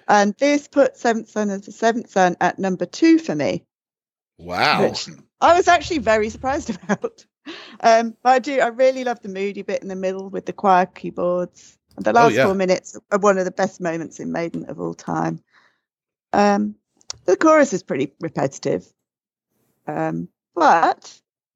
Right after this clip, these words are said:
Speaker 1: I didn't really agree with it. And the Trooper, it kind of changed my life because it was the first Iron Maiden song I heard.
Speaker 2: Mm-hmm.
Speaker 1: And if I hadn't heard that, I wouldn't be talking to you two.
Speaker 2: <laughs>
Speaker 1: I'd probably
Speaker 2: Kinda
Speaker 1: be a
Speaker 2: makes
Speaker 1: bit
Speaker 2: you ki-,
Speaker 1: fitter
Speaker 2: ki-,
Speaker 1: and have a cleaner
Speaker 2: it's a
Speaker 1: house.
Speaker 2: little bittersweet, isn't it? <laughs>
Speaker 1: <laughs> Yeah.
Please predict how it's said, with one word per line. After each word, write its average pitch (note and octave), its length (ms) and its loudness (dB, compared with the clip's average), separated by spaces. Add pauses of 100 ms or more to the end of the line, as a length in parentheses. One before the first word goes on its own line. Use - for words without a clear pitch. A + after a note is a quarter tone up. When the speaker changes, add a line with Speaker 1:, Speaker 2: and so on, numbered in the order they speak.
(240)
Speaker 1:
I C4+ 60 -10
didn't E4+ 280 -6
really C#4 300 2
agree A3 400 4
with F#3 140 0
it. D#3 220 2 (220)
And G#3+ 420 -2
the A3 80 -12
Trooper, C#4+ 520 0 (420)
it - 180 -8
kind D4+ 200 0
of G4 60 2
changed B3 280 2
my F3 80 -4
life D#3+ 400 2
because - 280 -4
it - 60 -6
was - 100 -10
the G#3+ 60 -10
first A#3 340 2
Iron F#3+ 180 2
Maiden F#3 300 2
song E3+ 220 -6
I E3 100 -6
heard. F#3 360 -2 (500)
Speaker 2:
Mm-hmm. A2+ 100 -12
Speaker 1:
And G#2 320 -6
if A3 120 -4
I A3 140 4
hadn't A#3+ 260 0
heard G#3 220 2
that, G#3+ 180 2
I - 40 -6
wouldn't G3+ 200 -8
be G3 60 -6
talking G3+ 300 -8
to F3+ 100 -10
you G#3+ 160 -2
two. - 280 -4 (400)
Speaker 2:
<laughs> - 20 -20 (280)
Speaker 1:
I'd G2 600 -4
probably A#3 160 -2
Speaker 2:
Kinda - 200 4
Speaker 1:
be C#3 60 4
a - 20 6
Speaker 2:
makes B2 120 0
Speaker 1:
bit - 20 2
Speaker 2:
you C#3 80 -2
ki-, - 160 -4
Speaker 1:
fitter G3 260 0
Speaker 2:
ki-, - 60 6
Speaker 1:
and B3+ 100 2
have D4+ 160 2
a A3+ 60 -4
cleaner G3 360 -6
Speaker 2:
it's - 120 -8
a - 40 0
Speaker 1:
house. - 180 -6
Speaker 2:
little D3 180 4
bittersweet, D3+ 520 4
isn't C#3 180 4
it? D#3 1300 -4
<laughs> - 20 -20
Speaker 1:
<laughs> - 40 -20
Yeah. B3 240 0